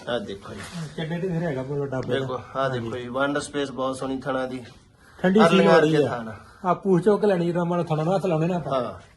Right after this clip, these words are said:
Speaker 2: ਹਾਂਜੀ।
Speaker 1: ਇਹ ਨਹੀਂ ਕਿ ਪਹਿਲਣ ਆ, ਇਹ ਗਰਮ ਨਿਕਲੂਗੀ। ਬਹੁਤ ਠੰਡੀ ਝੋਟੀ ਆ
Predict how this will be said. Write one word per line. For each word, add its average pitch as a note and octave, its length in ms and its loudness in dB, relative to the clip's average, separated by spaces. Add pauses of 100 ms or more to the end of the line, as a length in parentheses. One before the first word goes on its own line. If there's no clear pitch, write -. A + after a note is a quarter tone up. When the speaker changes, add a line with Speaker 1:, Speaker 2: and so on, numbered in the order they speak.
(160)
Speaker 2:
ਹਾਂਜੀ। G#2+ 180 -12 (220)
Speaker 1:
ਇਹ F3+ 180 4
ਨਹੀਂ F3+ 120 6
ਕਿ E3+ 80 4
ਪਹਿਲਣ D#3+ 380 6
ਆ, D#3+ 120 8
ਇਹ D#3 100 6
ਗਰਮ C#3+ 280 4
ਨਿਕਲੂਗੀ। D3 400 2
ਬਹੁਤ E3+ 300 4
ਠੰਡੀ C#3+ 260 0
ਝੋਟੀ C#3+ 360 -2
ਆ C3+ 120 4